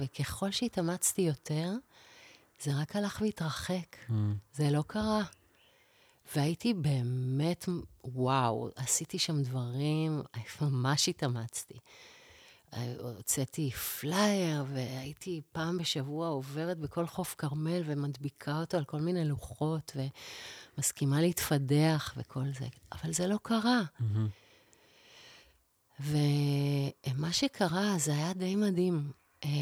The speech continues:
Speaker 1: התקשר אליי יום אחד, אני הייתי כותבת שירים, וחלק מהשירים שלי קצת התחילו לעוף קדימה ב-, אה, אה,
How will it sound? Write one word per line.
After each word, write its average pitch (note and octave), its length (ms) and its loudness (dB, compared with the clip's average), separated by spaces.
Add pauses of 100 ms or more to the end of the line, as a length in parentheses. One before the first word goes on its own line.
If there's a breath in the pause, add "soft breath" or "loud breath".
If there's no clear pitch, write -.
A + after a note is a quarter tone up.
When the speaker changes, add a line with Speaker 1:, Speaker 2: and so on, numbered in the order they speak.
(1040)
Speaker 1:
התקשר - 540 2
אליי A3 200 8
יום F#3 240 8
אחד, G3+ 400 2
אני E3 160 4
הייתי E3+ 220 0
כותבת F#3+ 460 -4
שירים, F3+ 420 2
וחלק G3+ 380 0
מהשירים A3 400 4
שלי G#3+ 340 4
קצת - 320 -6
התחילו A3 440 2
לעוף F#3+ 420 4
קדימה F#3+ 540 4
ב-, D#3+ 80 0 (1000 loud breath)
אה, - 60 -2 (840)
אה, D#3 40 -4